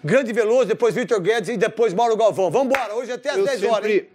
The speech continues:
Speaker 2: eu sempre disse do Mosquito, até por um jogo como esse, a importância de você ter uma velocidade, um contra-ataque rápido, né?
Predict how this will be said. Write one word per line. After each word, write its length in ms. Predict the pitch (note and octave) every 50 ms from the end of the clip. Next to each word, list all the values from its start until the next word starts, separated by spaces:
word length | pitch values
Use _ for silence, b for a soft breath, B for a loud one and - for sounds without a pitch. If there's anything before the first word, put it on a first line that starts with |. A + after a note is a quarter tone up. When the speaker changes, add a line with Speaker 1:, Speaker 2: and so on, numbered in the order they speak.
| _ _
Speaker 2:
eu 60 | E3 C#3+
sempre 260 | - F#3+ G3 E3 F#3+
disse 280 | F3 E3 F#3 E3 - E3+
do 80 | E3 F3
Mosquito, 520 | E3+ D#3 - - - F3 G3+ G3+ - F3
até 520 | D3 B2 - E3 E3 E3 D#3+ D3+ D3 C#3+ C3+
por 180 | A2+ - C#3+
um 100 | D3 C#3+ B2
jogo 200 | A2 C3+ D3 C3
como 300 | - D3+ C#3 C#3 C3+ C3+
esse, 240 | C#3+ D3 C3 - C3+
a 40 |
importância 520 | C3 A2+ - B2+ A#2 - - C#3+ C3 A2+ B2+
de 60 | B2+
você 260 | B2 B2 - - C#3+
ter 200 | A#2 - D3 D#3
uma 200 | D#3+ D3+ C#3 B2+
velocidade, 680 | G#2+ G#2+ B2 C3 A2 - - A#2 A2+ B2+ C#3 D3 C3+
um 40 | C3
contra-ataque 680 | G#2 - B2+ A2+ B2 A2+ - - C3+ C3 - - -
rápido, 560 | A2+ F#2 F#2+ B2+ C#3+ D3+ - - C3+ G#2+ A2 A2+
né? 160 | B2+ C#3+